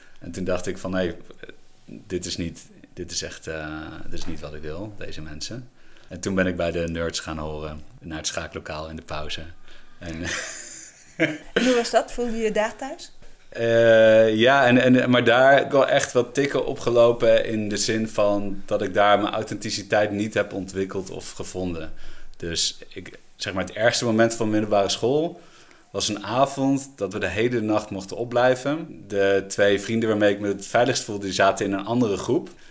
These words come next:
Speaker 1: En ik was dus een beetje met, met andere jongens. En ik ging gewoon een gast achterna lopen die ik helemaal niet leuk vond, omdat ik niet wist hoe,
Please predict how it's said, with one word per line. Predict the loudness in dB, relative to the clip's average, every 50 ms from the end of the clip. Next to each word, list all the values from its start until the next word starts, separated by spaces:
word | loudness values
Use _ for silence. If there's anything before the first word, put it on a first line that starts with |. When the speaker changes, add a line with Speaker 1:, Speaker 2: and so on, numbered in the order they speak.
| -20 -20 -20 -20 _ _ -20 _ _
Speaker 1:
En | -6 -2 -2
ik | -2 2 2
was | 2 2 2
dus | 2 0 -2
een | -2 2
beetje | 4 4 6 6 4 4 2 2 4 2 2
met, | 2 2 0 0 -2 -4
met | -8 -8 -8 -8
andere | -8 -6 -4 -4 -2 0 0 0 0 0 -2 -4 -4
jongens. | -4 -4 -4 -2 -2 -4 -4 -6
En | -6 -8 -8 -8 -10 -14 -20 _ _ -20 -20 -20 _ -20 -14
ik | -12 -12 -8
ging | -2 -2 0 2 4
gewoon | 4 6 6 4
een | 2 0
gast | 2 2 2 4 2
achterna | 0 -2 -2 -2 0 2 4 6
lopen | 6 6 4 4 0
die | -4
ik | -4 -2
helemaal | -2 -2 0 0
niet | 0 0 2
leuk | 4 4 4 4 2
vond, | -2 -4 -4 -4 -4 -4 -6
omdat | -6 -4 -2 -2 -2
ik | -2 -2
niet | -2 -2 -2 -2 0
wist | 0 0 2 0 0 -4
hoe, | -4 -4 -4 -4